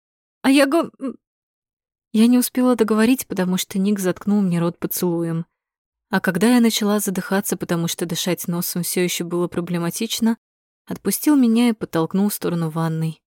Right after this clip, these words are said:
"Иди умойся". "А ты уйдёшь?" "Надо, чтобы я ушёл?" Вопросом на вопрос ответил Ник. Я заколебалась. Сказать правду или сохранить гордость? "Нет, не надо",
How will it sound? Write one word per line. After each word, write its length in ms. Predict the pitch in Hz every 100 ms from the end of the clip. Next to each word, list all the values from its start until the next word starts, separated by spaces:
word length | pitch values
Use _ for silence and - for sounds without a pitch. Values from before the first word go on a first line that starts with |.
| _ _ _ _ _
"Иди 280 | 175 170 165
умойся". 520 | 160 160 156 - 170 _ _ _ _ _ _
"А 80 | 190
ты 240 | - 190
уйдёшь?" 540 | 180 185 202 226 - - _ _ _ _ _
"Надо, 220 | 175 170
чтобы 260 | 160 180 175
я 120 | 170
ушёл?" 400 | 165 - 202 226 - _ _ _ _ _
Вопросом 460 | 180 175 262 - 220
на 80 | 175
вопрос 340 | 165 - 208
ответил 380 | 180 175 - 170
Ник. 360 | 160 156 - - _ _ _ _ _
Я 120 | 226
заколебалась. 920 | 262 - 254 220 165 156 160 - - - _ _ _
Сказать 420 | - - 190 208 -
правду 520 | 202 220 196 156 160
или 380 | 160 160 160 185
сохранить 540 | - - 185 185 180
гордость? 560 | 185 214 165 160 - - _ _ _ _ _ _
"Нет, 500 | - 185 185 - - _ _ _
не 140 | -
надо", 400 | 196 180 185 170